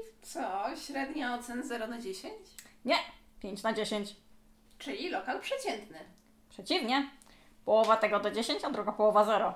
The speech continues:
Speaker 2: A w komentarzach taka jadka, że dawno przestałam to czytać.
Speaker 1: No dobrze. Mm, podobno zatrudnia pani tylko Polaków.
Speaker 2: A kogo innego mam zatrudniać? Kiedyś zatrudniałam na próbę dwie Ukrainki. Obie uciekły.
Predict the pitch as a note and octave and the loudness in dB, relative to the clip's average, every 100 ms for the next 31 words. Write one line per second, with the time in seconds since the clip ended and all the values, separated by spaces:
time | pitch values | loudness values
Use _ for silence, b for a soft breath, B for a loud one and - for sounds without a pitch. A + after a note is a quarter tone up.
0 | - - - G#3 G3+ C4+ - G#3 A3 F#3+ | -6 -4 0 4 4 4 2 2 4 4
1 | E3 - - G3+ A3+ G#3 - G#3+ G3+ G3+ | 0 2 2 2 2 0 2 2 0 -4
2 | G3 G3 G3+ - b b b b b b | -4 -4 -6 -10 b b b b b b
3 | b b _ - - G4 A3 G#3 G3+ G3 | b b _ -12 -6 0 -2 -2 -8 -8
4 | G3 G3 A3 A3 A3 G#3+ G#3+ G#3+ G#3+ G#3+ | -8 -10 -12 -10 -10 -12 -12 -12 -12 -12
5 | A3 - A#3 B4+ A#4+ A4 G4+ G4 F#4 F4+ | -14 -10 -8 -6 -6 -6 -4 0 0 0
6 | E4+ E4 E4 D#4 C#4 F#3 - - - - | -2 -2 -6 -8 -8 -6 -6 -8 -18 -20
7 | - - - - - - - E4 G#3+ G3 | -20 -20 -20 -20 -14 -2 4 4 4 -2
8 | F#3+ F3+ F3+ F3+ - F3+ F3 E3+ - B | -4 -2 -4 -6 -10 -10 -8 -10 -12 B
9 | B B B B E4+ E4+ F#4 F4+ F4 F4 | B B B B -6 -4 -4 -4 0 2
10 | D#4+ C#4+ C#4+ C4+ C4 B3 B3 C4 A#3 G#3 | 2 0 0 0 0 0 -2 -2 -2 -4
11 | G#3+ G#3 A3 - - _ _ - - A3+ | -6 -6 -8 -12 -20 _ _ -20 -2 0
12 | G#3 F3 - - | 0 -2 -10 -16